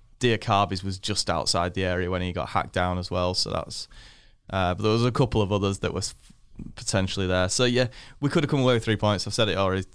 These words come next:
like, twice already, but it's, it, it's just so frustrating that we haven't won that game. Um, but st-, it's Stoke up next, so that's, um, you know, big,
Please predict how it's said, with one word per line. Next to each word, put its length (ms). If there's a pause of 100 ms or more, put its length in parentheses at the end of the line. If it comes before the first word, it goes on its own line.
(120)
like, 160
twice 280
already, 180
but 160
it's, 240
it, 240
it's 240
just 180
so 180
frustrating 580
that 120
we 100
haven't 280
won 220
that 140
game. 300 (540)
Um, 440 (480)
but 160
st-, 260
it's 100
Stoke 340
up 100
next, 300
so 200
that's, 260
um, 500 (140)
you 60
know, 180 (160)
big, 180